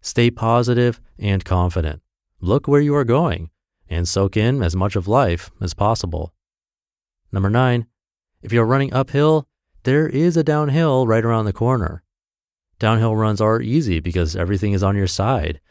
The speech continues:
Your stride lengthens, you pick up speed, and exert less energy. On the other hand, uphills are tough. Everything is working against you. Your stride shortens, your breathing gets heavier, and every step feels like it could be your last.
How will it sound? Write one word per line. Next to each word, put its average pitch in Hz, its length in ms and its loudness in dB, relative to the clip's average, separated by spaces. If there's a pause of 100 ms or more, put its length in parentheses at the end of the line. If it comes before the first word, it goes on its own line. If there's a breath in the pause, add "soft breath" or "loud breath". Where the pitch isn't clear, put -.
(140)
Your 92 240 -2
stride 95 420 0
lengthens, 107 640 -2
you 76 240 -6 (180 soft breath)
pick 110 140 -2
up 90 100 -2
speed, 113 560 -2 (220 soft breath)
and 110 180 2
exert 87 280 2
less 80 200 0
energy. 80 480 -2 (640)
On 95 80 -4
the 98 100 0
other 147 220 2
hand, 117 380 -2 (280)
uphills 117 680 0
are 107 160 -2
tough. 113 500 -2 (380)
Everything 143 380 -2
is 120 120 -2
working 131 340 0
against 123 480 -2
you. 82 260 -2 (260 soft breath)
Your 110 240 2
stride 120 460 2
shortens, 120 580 -2 (240 soft breath)
your 104 260 4
breathing 120 420 0
gets 117 200 0
heavier, 135 560 0 (140)
and 85 180 -2
every 92 240 0
step 113 320 0
feels 123 440 2
like 95 200 0
it 117 140 -2
could 156 120 2
be 127 80 -2
your 104 200 2
last. 123 520 -2